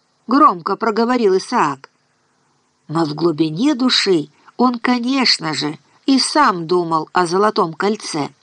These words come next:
Они во всех подробностях обговорили покупку, столковавшись на определенном размере. Исаак тяжело сопел, качал головой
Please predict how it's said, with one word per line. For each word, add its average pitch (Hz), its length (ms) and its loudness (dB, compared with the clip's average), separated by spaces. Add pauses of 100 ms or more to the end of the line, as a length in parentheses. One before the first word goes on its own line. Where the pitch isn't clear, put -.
(1400)
Они 294 340 4
во 233 120 2
всех 220 320 -4
подробностях 254 920 0
обговорили 165 680 0
покупку, 156 760 -4 (160)
столковавшись 214 880 0
на 190 100 -2
определенном 170 600 0
размере. 147 600 -2 (1040)
Исаак 196 500 2
тяжело 190 420 0
сопел, 175 760 -2 (340)
качал 240 400 2
головой 202 720 2